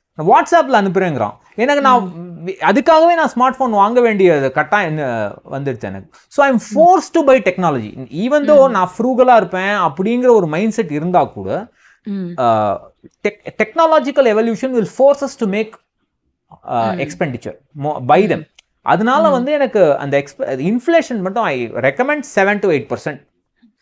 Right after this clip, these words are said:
Speaker 2: Actually, நீங்க சொல்ற மாதிரி டவுன்கிரேட் ஆறதுங்கிறது வந்து, I mean, leave downgrading. இப்போ வந்து, அ, என்னோட தாத்தா வந்து, அ, he was as frugal as it can get.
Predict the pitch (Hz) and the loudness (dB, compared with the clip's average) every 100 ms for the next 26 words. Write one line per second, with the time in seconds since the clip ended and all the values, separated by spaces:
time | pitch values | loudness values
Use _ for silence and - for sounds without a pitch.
0 | _ - 247 302 466 466 440 311 302 302 | _ -4 -2 -2 2 2 2 -2 0 0
1 | 381 403 349 359 294 254 226 294 381 381 | 0 0 0 0 -2 0 2 0 -2 -2
2 | 381 311 269 277 254 285 240 226 226 247 | 0 2 2 2 -2 -2 -2 -2 -4 -2
3 | 240 - 240 226 202 349 440 208 240 269 | -4 -4 -4 -4 -2 -2 0 0 2 2
4 | 269 208 170 170 180 185 185 202 247 208 | 0 0 -2 -8 -6 -4 -4 -2 -2 0
5 | 185 190 - _ - 180 175 220 262 214 | -2 -6 -20 _ -10 -6 -4 -2 0 0
6 | 196 185 - 233 302 311 247 208 240 208 | 0 -2 0 0 2 2 2 0 -2 0
7 | 170 220 - - 175 180 240 254 240 190 | -2 -4 -8 -8 -8 -6 -4 -2 -2 -2
8 | - - _ 214 285 - 302 330 311 294 | -10 -14 _ 0 0 -2 -4 0 2 2
9 | 233 - 190 _ _ _ 214 180 170 160 | 0 -2 -8 _ _ _ -4 -2 -2 -4